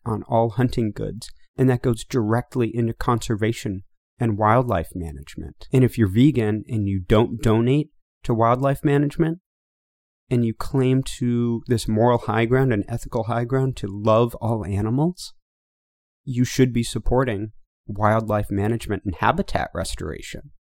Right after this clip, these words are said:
And if you're not, then what animals do you love? Do you love domesticated animals?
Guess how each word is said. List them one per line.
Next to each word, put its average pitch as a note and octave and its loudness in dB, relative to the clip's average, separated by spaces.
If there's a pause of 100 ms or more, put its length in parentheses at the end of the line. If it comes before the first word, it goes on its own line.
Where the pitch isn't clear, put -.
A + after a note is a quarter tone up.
And C3 6
if A#2+ 0
you're G2+ 4
not, A#2 2
then A#2 -2 (880)
what D3 4
animals B2 4
do B2 4
you G#2+ 0
love? G#2+ 2 (360)
Do B2+ 0
you A#2 6
love G#2 4 (560)
domesticated C3+ 2
animals? D3+ -2